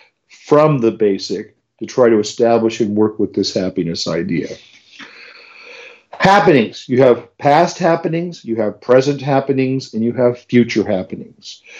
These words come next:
Your world is comprised of these three areas. And so it's important that we begin to look at these three areas and notice how they're generating or not generating happiness, fulfillment, contentment within our lives.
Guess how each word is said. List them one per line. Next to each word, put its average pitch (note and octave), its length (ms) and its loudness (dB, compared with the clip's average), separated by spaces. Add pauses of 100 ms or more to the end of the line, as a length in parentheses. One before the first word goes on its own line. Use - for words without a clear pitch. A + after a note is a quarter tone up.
(280)
Your D3 220 6
world C#3+ 460 6
is A2+ 140 -8
comprised C3 760 -2
of F#2+ 160 -10
these C3 460 -4
three A#2+ 500 0
areas. A2 720 2 (840)
And A2 120 2
so B2 600 4
it's B2 160 -4
important B2 640 2
that A2 100 2
we A2+ 80 2
begin A2 380 -4
to A#2 100 -8
look C#3+ 320 0
at B2+ 160 -2
these G#2 420 -4 (320)
three A2 460 -2
areas A2 920 2 (320)
and A2+ 320 4
notice B2+ 400 6
how C3 320 2
they're A#2 220 4
generating A#2+ 720 2
or A2+ 100 0
not B2 300 -2
generating G#2+ 580 0
happiness, A2+ 720 2
fulfillment, A2 640 2
contentment A2+ 800 -2
within G#2+ 300 0
our G#2 180 4
lives. G2+ 540 2